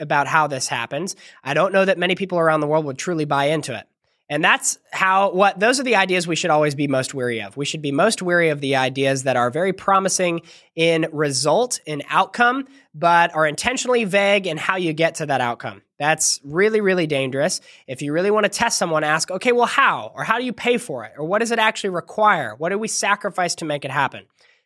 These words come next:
Because where there's no vision, the people perish. If the great globalists are not giving us a vision for how they want to create their utopia and what you, it's going to cost you in order to make it happen, they're lying to you intentionally.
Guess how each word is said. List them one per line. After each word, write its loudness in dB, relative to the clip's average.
Because 0
where 0
there's -2
no 2
vision, 2
the -8
people -8
perish. -2
If -8
the -4
great 0
globalists 0
are -4
not 2
giving 0
us 0
a -4
vision 0
for -2
how 2
they 0
want 0
to -4
create 0
their 2
utopia 0
and -8
what 0
you, -4
it's -8
going -4
to -8
cost 0
you -6
in -4
order -4
to -14
make -6
it -6
happen, 0
they're -4
lying 2
to -8
you -10
intentionally. -8